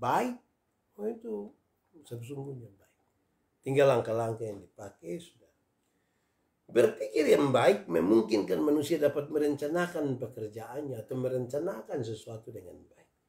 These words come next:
Orang kalau berpikir tidak baik, bisa saja dia tidak merencanakan dengan baik. Berpikir baik saja belum tentu rencananya baik. Apalagi kalau mulai dengan berpikir tidak baik, terus berusaha membangun rencana.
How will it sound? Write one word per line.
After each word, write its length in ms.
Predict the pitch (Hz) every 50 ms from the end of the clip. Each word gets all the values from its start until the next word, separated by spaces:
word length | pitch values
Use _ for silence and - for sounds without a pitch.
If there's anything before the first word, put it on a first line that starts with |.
| _ _ _ _ _ _ _ _ _ _ _ _ _ _ _ _
Orang 240 | 127 120 131 143 147
kalau 240 | 160 147 135 127 127
berpikir 400 | 123 117 117 127 117 - 120 113 -
tidak 260 | 113 110 110 107 -
baik, 460 | 87 82 80 90 123 151 170 - - _ _ _ _ _ _ _ _ _
bisa 320 | 170 143 117 95 90 95
saja 280 | 90 - 107 110 117 123 123
dia 120 | 117 107
tidak 240 | - 113 117 117 113
merencanakan 680 | 107 110 107 104 104 - 123 143 156 151 - - 113 107
dengan 280 | 98 95 95 92 87
baik. 320 | 85 _ _ _ _ _ _ _ _ _ _ _ _ _ _ _ _ _ _ _ - _ 117
Berpikir 440 | 120 117 113 - 120 120 123 117 117
baik 280 | 113 120 113 113 107 - -
saja 240 | - 117 131 175
belum 320 | 180 175 151 127 113 117 117
tentu 240 | 113 110 117 123 120
rencananya 560 | 110 107 - 104 110 110 110 110 107 101 -
baik. 240 | 175 - - - _ _ _ _ _ _ _ _ _ _
Apalagi 480 | - 147 - 107 110 117 123 139 147 147
kalau 200 | - 160 160 165
mulai 240 | 165 170 170 170 170
dengan 240 | 165 160 160 165
berpikir 400 | 165 - - - 196 175 151 113
tidak 240 | - - 110 110 110
baik, 280 | 110 110 107 95 - - _ _ _ _ _ _ _
terus 240 | - 123 113 - -
berusaha 320 | 120 107 107 - - 113
membangun 560 | 104 107 101 101 107 127 147 180 156 135 120
rencana. 560 | 110 104 101 85 85 82 - _ _ _ _